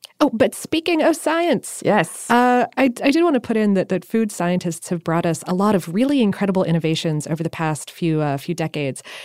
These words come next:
Speaker 1: You know, i-, ingredients can be added to stuff like processed meats and cheeses to prevent them from spoiling. Uh, fresh vegetables can be packed or stored in, in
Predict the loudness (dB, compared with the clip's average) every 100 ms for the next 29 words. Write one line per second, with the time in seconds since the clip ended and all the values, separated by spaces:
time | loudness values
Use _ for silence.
0 | -18 -2 2 2 2 2 4 2 0 -2
1 | -2 -4 -2 -2 -2 -2 -4 -6 -6 -4
2 | -6 -4 -4 -2 -4 -2 0 0 -2 -6
3 | -2 -2 0 -2 -2 -10 -4 -4 -2 -6
4 | -6 -12 -4 0 0 0 -2 -6 -20 -10
5 | -4 -4 0 -2 0 0 0 0 0 2
6 | 0 0 -2 -4 -4 -4 -4 -2 0 2
7 | 2 0 0 -2